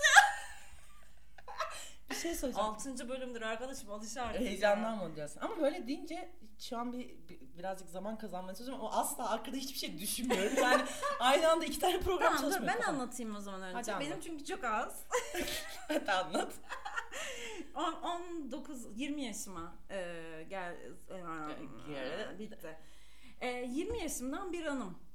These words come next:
Speaker 2: Heh.
Speaker 1: Yani şu an, e, kesinlikle yirmi üç yaşındayım. <laughs>
Speaker 2: Evet, üç sene öncesinden bahsediyor.
Speaker 1: <laughs> Yok, yok. Tabii ki biliyorsunuz ki otuz dört yaşındayım artık.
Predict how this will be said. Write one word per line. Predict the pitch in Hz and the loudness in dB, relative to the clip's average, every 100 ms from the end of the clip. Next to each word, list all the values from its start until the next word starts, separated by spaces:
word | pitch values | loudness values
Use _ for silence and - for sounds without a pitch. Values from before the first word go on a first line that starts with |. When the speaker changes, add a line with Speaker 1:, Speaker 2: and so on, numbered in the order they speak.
| - | -8
Speaker 2:
Heh. | 202 | -6
Speaker 1:
Yani | 208 202 | -6 -6
şu | - 285 | -6 -2
an, | 269 285 285 226 | -2 -2 -4 -4
e, | 220 220 214 214 208 202 | -4 -4 -4 -6 -8 -6
kesinlikle | 269 247 269 277 269 | -6 -4 -4 -6 -4
yirmi | 254 220 220 | -4 -2 -4
üç | 226 208 | -4 -6
yaşındayım. | 190 185 175 175 254 330 381 | -8 -8 -8 -6 -6 -6 -6
<laughs> | 466 - | -4 0
Speaker 2:
Evet, | 156 - - - | 2 2 0 -2
üç | - | 0
sene | 285 240 | 4 4
öncesinden | 226 233 - 208 196 170 | 4 2 2 2 2 2
bahsediyor. | 170 - 143 - | 0 0 -2 4
Speaker 1:
<laughs> | 302 - 392 370 - | 2 2 -4 -6 -8
Yok, | 240 233 - | -8 -8 -10
yok. | 254 - 311 - - 311 277 - 214 | -10 -10 -10 -10 -10 -8 -10 -10 -10
Tabii | 190 190 | -10 -10
ki | - 226 226 202 | -8 -6 -6 -6
biliyorsunuz | 185 185 190 170 - | -8 -8 -8 -10 -10
ki | 190 | -10
otuz | 175 175 160 | -10 -10 -8
dört | 147 143 | -8 -10
yaşındayım | 143 - 269 - - - | -12 -10 -10 -10 -10 -10
artık. | - | -10